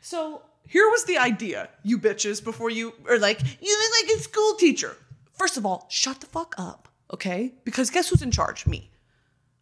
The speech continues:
Okay, guess who's in charge? Me. I'm the broski. I am the broski of Broski Report. It's Broski Report with Brittany Broski. It's not with you. Okay, guys? Hey, loving you, though. Before, I'm not a school teacher. Okay. So the idea for the set was, like, what if Walter Cronkite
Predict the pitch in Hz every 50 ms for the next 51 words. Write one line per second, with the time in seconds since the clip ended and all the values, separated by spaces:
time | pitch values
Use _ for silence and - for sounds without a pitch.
0 | _ - - 285 349 359 349 370 359 381 330 359 320 - 254 180 - - - 247
1 | 247 196 - - - 202 233 277 294 294 285 240 214 269 269 262 - - - 135
2 | - - - - _ - - 220 240 262 285 285 269 262 254 220 262 262 254 -
3 | 254 214 208 262 254 - 214 185 - - - - - 185 185 - - - 240 262
4 | - 285 277 277 277 262 240 - 220 240 214 196 233 226 202 214 190 202 175 170
5 | - 180 165 - 220 220 - - - 190 214 226 214 165 175 180 190 165 - -
6 | - _ _ - 185 - 277 277 277 285 285 294 294 285 - - - 196 - -
7 | - - - 175 180 175 185 180 175 165 - - 64 - - _ _ _ - -
8 | - - - - - _ _ _ _ _ _ _ _ _ _ _ - 285 - 339
9 | 359 320 - - 320 311 311 349 359 359 - - 262 208 208 - - - - -
10 | - 214 - - - - - - - - - _ _ _ _ _ _ - - -
11 | - - _ - - 302 247 285 277 254 233 214 247 269 269 320 294 330 - -
12 | 185 123 - - - - 190 196 185 - - - - - - - - 190 175 180
13 | 190 233 349 330 - 302 285 285 285 302 277 - - 196 185 180 - 185 170 165
14 | 170 170 -